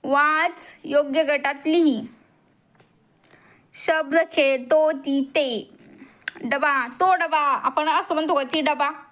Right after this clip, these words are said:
ती डबा म्हणतो का नाही? तो डबा.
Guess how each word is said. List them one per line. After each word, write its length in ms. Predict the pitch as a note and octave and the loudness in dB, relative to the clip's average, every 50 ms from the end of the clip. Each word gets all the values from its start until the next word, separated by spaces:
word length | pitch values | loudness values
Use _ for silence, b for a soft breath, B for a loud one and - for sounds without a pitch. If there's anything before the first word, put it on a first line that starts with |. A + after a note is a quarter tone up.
| _ - | _ -8
ती 100 | - C#4+ | -2 0
डबा 220 | E4 F4 D4+ D#4+ E4 | 0 0 0 0 0
म्हणतो 280 | E4 E4+ E4+ D#4+ D#4+ | -2 -2 0 0 2
का 80 | C4+ C#4 | 2 2
नाही? 280 | C#4+ C#4+ C4+ B3 A3 A#3+ - b b b b b b b b b _ - | 2 0 -2 -2 -6 -12 -14 b b b b b b b b b _ 2
तो 260 | D#4 D#4+ E4 F4 F#4+ | 4 4 4 4 4
डबा. 460 | F#4 E4 D4 C4+ C4 B3 A#3 A3 B3 | 2 0 0 0 0 0 -2 -4 -6